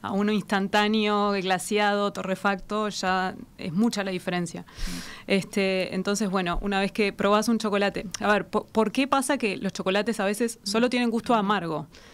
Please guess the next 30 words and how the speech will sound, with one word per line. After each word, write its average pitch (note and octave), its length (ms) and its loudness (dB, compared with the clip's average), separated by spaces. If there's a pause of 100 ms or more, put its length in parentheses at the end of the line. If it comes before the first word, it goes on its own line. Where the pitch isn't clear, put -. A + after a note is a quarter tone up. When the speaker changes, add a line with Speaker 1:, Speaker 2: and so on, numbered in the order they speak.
(240)
Speaker 1:
Eso A3+ 240 2
sucede A#3+ 380 2
porque F#3 200 -4
las F3 120 -4
grandes G#3+ 220 -2
compañías A#3 680 0
compran F#3 560 -2
chocolates, F#3+ 720 -2
eh, G3 280 2
cacaos F#3+ 600 0
de F#3 100 0
mala G3 240 0
calidad, G3 460 0
mal G3 200 0
fermentados, F#3+ 800 0 (1200)
y A#3+ 320 4
los G3+ 220 0
procesan A3 640 0
de A3 80 0
una A3 120 2
manera G#3 420 0
que G#3 240 -4
los G3+ 180 -2
sobretuestan, F3 600 -6 (100)
igual A3 300 0
que B3+ 80 -2
con G3 120 -4
el F3 60 -8
café. - 320 -6 (160)
Sobretuestan B3+ 880 2